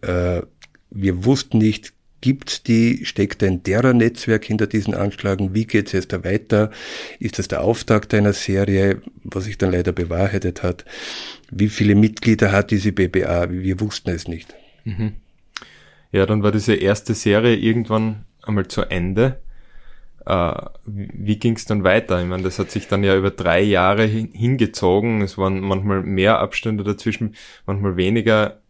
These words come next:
Speaker 2: Äh, wie ist das damals abgelaufen? Und hat man vielleicht, wenn man zurückdenkt, ich meine, ich war da noch ein kleines Kind, aber hat man,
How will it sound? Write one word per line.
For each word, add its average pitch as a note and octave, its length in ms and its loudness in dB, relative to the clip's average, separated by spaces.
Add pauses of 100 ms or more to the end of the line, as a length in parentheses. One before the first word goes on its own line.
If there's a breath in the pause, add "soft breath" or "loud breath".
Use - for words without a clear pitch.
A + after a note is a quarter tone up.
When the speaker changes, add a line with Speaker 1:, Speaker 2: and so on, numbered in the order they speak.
(160)
Speaker 2:
Äh, - 340 -8
wie A#2 320 4
ist A#2 160 -2
das G#2+ 120 -2
damals G#2 300 2
abgelaufen? G2 480 0
Und - 80 -6
hat F#2+ 180 0
man A2+ 100 2
vielleicht, G#2 540 2 (280 soft breath)
wenn G#2 120 0
man G#2 140 0
zurückdenkt, A2+ 760 -2
ich G#2 60 -2
meine, G2+ 200 0
ich - 100 -4
war A2+ 100 4
da G#2 80 0
noch G2+ 160 0
ein G2+ 80 -6
kleines G2 380 -2 (260)
Kind, A#2 380 -2
aber F#2+ 300 4 (320 loud breath)
hat - 240 0
man, G#2+ 280 4